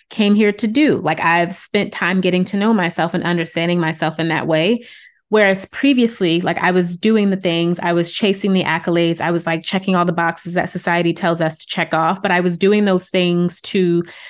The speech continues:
to look good to other people for the external validation, right? To, to do the things that we are programmed and conditioned to believe that we are supposed to do. And what I, there was a disconnect. There was, like,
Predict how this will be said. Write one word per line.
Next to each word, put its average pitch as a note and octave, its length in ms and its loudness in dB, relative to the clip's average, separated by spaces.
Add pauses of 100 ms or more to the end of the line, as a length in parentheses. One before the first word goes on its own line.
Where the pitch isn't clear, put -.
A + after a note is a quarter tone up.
(220)
to B3 120 4
look A3 260 4 (120)
good G3+ 220 4
to A3 120 0
other F#3 220 2
people F#3 380 -2
for F#3 180 0
the F3+ 140 0
external F#3+ 500 -2
validation, E3+ 720 0
right? D#3+ 240 -2
To, G3 100 -4
to - 260 -4
do G3 200 2
the F#3+ 100 0
things F#3 300 0
that E3 160 0
we F3 160 2
are E3 160 2
programmed F3+ 560 0
and F3 180 0
conditioned E3+ 440 0
to F3+ 100 -2
believe E3+ 340 0
that D#3+ 240 -2
we F3 220 2
are D3+ 120 -2
supposed - 420 -4
to F3+ 60 -2
do. G#3 380 2 (480)
And G#3+ 300 2
what G3+ 360 2 (160)
I, G3+ 140 2
there A3+ 180 4
was A3+ 120 4
a G#3+ 60 2
disconnect. G3 580 0
There F#3+ 160 2
was, F#3 160 2
like, F3+ 260 2